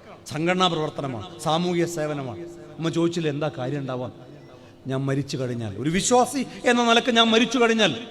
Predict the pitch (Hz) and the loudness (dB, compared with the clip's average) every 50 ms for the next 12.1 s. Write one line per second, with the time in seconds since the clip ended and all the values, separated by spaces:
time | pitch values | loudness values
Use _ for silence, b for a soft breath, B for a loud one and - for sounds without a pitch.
0 | - - 233 233 226 226 208 170 - - - - - - - - - - - 143 | -14 -14 -14 -14 -14 -14 -14 -14 -16 -18 -20 -20 -20 -20 -20 -20 -16 -10 -4 0
1 | 160 175 185 190 208 202 214 214 214 214 214 214 202 208 190 208 208 208 202 196 | 4 4 6 6 6 6 6 6 4 6 6 6 6 6 6 4 4 4 6 4
2 | 185 185 185 190 196 - 208 196 196 190 196 - 190 196 190 - 214 - - 190 | 4 4 2 0 -2 -2 -2 -2 -2 -2 0 0 0 0 0 -2 -4 0 0 0
3 | 165 - B B B - 151 175 175 - 202 208 208 208 - 226 208 - 202 196 | 0 0 B B B 2 4 4 6 8 6 6 6 6 4 2 4 4 4 4
4 | 202 202 - 214 214 208 208 214 208 190 190 175 190 214 233 233 240 226 226 220 | 4 4 4 4 4 4 4 2 4 4 4 6 6 6 6 6 4 4 2 2
5 | 208 208 208 190 - - - - 233 - - - - - - - - - - - | 0 0 0 -2 -4 -6 -10 -12 -14 -14 -14 -16 -16 -16 -18 -18 -20 -20 -20 -20
6 | - - - - 147 156 147 165 165 160 151 156 151 151 160 165 180 175 175 156 | -20 -14 -6 -2 -2 0 2 2 2 2 2 2 2 2 2 2 0 0 0 0
7 | 156 156 147 - 160 147 147 - 156 147 143 B B B B - - 131 139 147 | -2 -2 -2 -2 -2 -2 0 0 0 0 0 B B B B -6 -2 0 2 4
8 | 156 160 165 165 170 165 156 147 147 147 165 143 135 143 156 165 170 160 143 147 | 6 6 6 6 4 4 2 0 0 0 0 0 2 4 4 4 4 4 2 2
9 | 143 147 135 - - 139 143 143 147 139 127 143 160 165 147 139 139 131 110 - | 0 0 -2 -4 -6 -4 -2 0 0 0 -2 -4 -6 -4 -2 -2 -2 -2 -4 -8
10 | - - - - - - 143 143 139 - 151 143 147 147 151 147 143 143 139 135 | -14 -18 -20 -20 -20 -20 -20 -16 -12 -6 -4 -2 -2 -2 -2 -2 -2 -4 -4 -4
11 | 127 139 151 147 147 139 127 127 131 147 151 147 139 131 120 131 123 123 117 110 | -6 -6 -6 -6 -6 -6 -6 -6 -4 -2 -2 -2 -2 -2 -4 -6 -8 -8 -8 -8
12 | 98 | -10